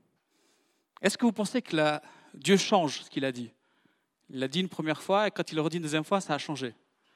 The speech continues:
Est-ce que la loi de Dieu, c'est quand même des commandements, on dit aussi, change, d'après vous ? Ah, vous savez pas, vous osez pas trop répondre. <laughs> Si je réponds oui, ça,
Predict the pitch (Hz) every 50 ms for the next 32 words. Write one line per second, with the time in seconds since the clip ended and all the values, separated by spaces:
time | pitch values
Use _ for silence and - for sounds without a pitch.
0 | _ _ _ _ _ _ - - - 214 214 208 202 202 226 262 254 214 196 156
1 | 143 160 190 240 330 - - - _ _ _ _ _ _ _ _ _ _ _ _
2 | - - 143 - 151 143 143 147 139 - 151 143 143 147 151 156 185 202 165 139
3 | 127 135 135 127 - - 196 254 - _ - - - - _ _ _ - - -
4 | 180 160 135 - - - - _ - - 131 - - 139 127 123 120 117 _ _
5 | _ _ _ _ _ _ _ _ _ _ _ _ _ _ _ _ _ _ _ _
6 | _ _ _ _ _ _ _ _ - 127 120 - 123 131 131 - 175 147 139 131
7 | 135 123 127 117 135 - - 160 - - 156 147 151 - - - 139 - - -
8 | 151 - 147 156 - - - - 202 - - - - _ - 339 - - - -
9 | _ _ - - - - - _ - - - - 208 190 - - 151 147 156 185
10 | 196 202 214 214 208 175 - 160 151 156